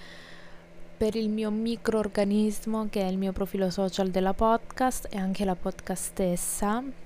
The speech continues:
per quanto possa sembrare che io non faccio una sega, scusate il termine, ehm, registrare i podcast,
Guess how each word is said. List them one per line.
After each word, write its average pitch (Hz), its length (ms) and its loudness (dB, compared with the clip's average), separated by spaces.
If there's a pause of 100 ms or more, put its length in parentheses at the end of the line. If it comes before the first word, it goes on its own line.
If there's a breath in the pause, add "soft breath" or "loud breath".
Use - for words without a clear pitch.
(800)
per 233 140 8
quanto 285 320 6
possa 220 280 4
sembrare 202 580 4
che - 80 -4
io 185 80 2
non 196 160 2
faccio - 260 0
una 196 120 4
sega, 190 580 4 (360 loud breath)
scusate - 480 -2
il 190 120 -2
termine, 202 720 0 (520 loud breath)
ehm, 196 840 0 (960 loud breath)
registrare 220 600 6
i 214 40 4
podcast, 208 1040 2